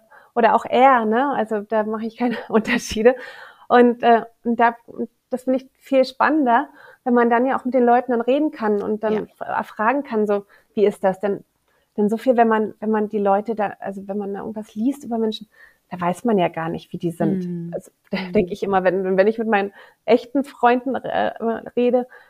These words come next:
Speaker 1: dann heißt immer so, „Ah, nee, es ist überhaupt nicht so einfach und das ist total schwer.“ Denn bei mir sagen auch mal so viele so, „Oh ja, und es war ja so einfach alles bei mir.“ Bei meinem Mathestudium, ich hatte am Anfang auch drei Jobs, als ich angefangen habe. Ich habe
Speaker 2: Mhm.
Speaker 1: das Mathestudium am Anfang,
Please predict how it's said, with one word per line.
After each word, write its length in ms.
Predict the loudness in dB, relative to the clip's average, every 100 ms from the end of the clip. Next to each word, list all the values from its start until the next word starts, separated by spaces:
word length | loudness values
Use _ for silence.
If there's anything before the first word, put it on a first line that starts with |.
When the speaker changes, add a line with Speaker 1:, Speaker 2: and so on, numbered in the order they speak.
| _
Speaker 1:
dann 220 | -4 -4 -4
heißt 180 | -10 -6
immer 140 | -4 -4
so, 60 |
„Ah, 120 | -4 -2
nee, 80 |
es 120 | -2 -4
ist 120 | -6
überhaupt 220 | -6 -6
nicht 120 | -10
so 100 | -10
einfach 720 | -6 -4 -4 -4 -2 -2 -2
und 120 | -8 -8
das 120 | -10
ist 120 | -12
total 260 | -12 -8 -8
schwer.“ 340 | -4 0 0 -2 -16 _ 0
Denn 80 |
bei 80 | 2
mir 200 | 6 4
sagen 200 | 4 0
auch 140 | -2 -6
mal 160 | -6
so 100 | -6
viele 240 | -6 -6 -6
so, 120 | -4
„Oh 120 | -4
ja, 220 | -2 -2
und 80 | -2
es 100 | -2
war 80 | 0
ja 100 | 0
so 80 | 0
einfach 340 | -2 -4 -4
alles 180 | -6 -4
bei 100 | -2
mir.“ 200 | 0 -2 -6 _ _ 2
Bei 140 | 4
meinem 260 | 4 0 0
Mathestudium, 640 | -2 -4 -6 -4 -2 -2
ich 100 | -4
hatte 140 | -4
am 100 | -4
Anfang 320 | -6 -8 -8
auch 120 | -8 -8
drei 260 | -2 0
Jobs, 420 | 0 0 -2 -4
als 180 | -6 -6
ich 80 | -4
angefangen 460 | -4 -4 -4 -4 0
habe. 180 | -2
Ich 100 | -2
habe 100 | -8
Speaker 2:
Mhm. 20 | -10
Speaker 1:
das 140 | -4
Mathestudium 580 | -4 -4 -6 -2 0 0
am 80 | -2
Anfang, 320 | -6 -4